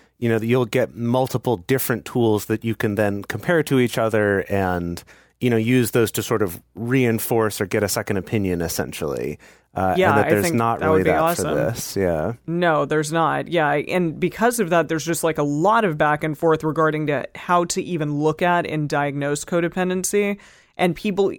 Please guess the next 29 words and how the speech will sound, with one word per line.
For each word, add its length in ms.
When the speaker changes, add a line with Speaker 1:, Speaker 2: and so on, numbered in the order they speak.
Speaker 2:
see 400
it 100
even 320
as 380
different 340
things. 360
So 120
some 240
people 360
see 280
it 200
in 200
terms 380
of, 140
like, 400
a 80
disease 680
framework, 600
that 100
it 100
actually 560
is 200
a 80
disease 920
that 340
is 400
diagnosable 840
and 120
treatable. 720